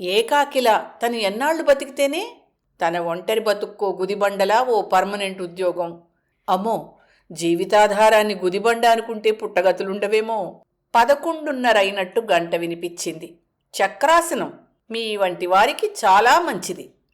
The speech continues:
ప్రయత్నించండి. అరచేతులు సరిగ్గా తల పక్కనే పెట్టి, కాళ్ల పాదాల మీద, అరిచేతుల మీద బరువు ఆంచి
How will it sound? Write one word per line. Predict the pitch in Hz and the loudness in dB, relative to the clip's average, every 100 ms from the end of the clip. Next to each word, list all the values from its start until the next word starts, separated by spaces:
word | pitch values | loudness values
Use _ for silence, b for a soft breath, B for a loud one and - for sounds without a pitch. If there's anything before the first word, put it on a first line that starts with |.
| _ | _
ప్రయత్నించండి. | 233 269 277 220 170 156 160 147 - _ _ _ | 2 2 2 -2 -8 -4 -6 -8 -16 _ _ _
అరచేతులు | 165 208 233 311 330 311 220 | -6 -4 -4 -4 -4 -4 -2
సరిగ్గా | 214 247 247 - 240 220 | 0 -2 -2 -2 4 4
తల | 190 175 185 | 4 0 0
పక్కనే | 202 190 220 226 233 | 0 0 -2 -4 -4
పెట్టి, | 226 160 - 233 330 415 - b b b b - | -6 -8 -8 -8 -8 -10 -14 b b b b 0
కాళ్ల | 175 220 277 | 4 4 4
పాదాల | 277 202 185 226 240 247 | 4 4 6 6 4 4
మీద, | 233 240 240 | -2 -4 0
అరిచేతుల | 262 302 311 175 175 233 233 233 226 | 2 4 2 0 0 2 2 2 0
మీద | 220 208 214 196 | -4 0 4 4
బరువు | 160 196 247 277 | 4 4 4 2
ఆంచి | 196 175 185 - 311 415 | 2 0 -4 -8 -8 -8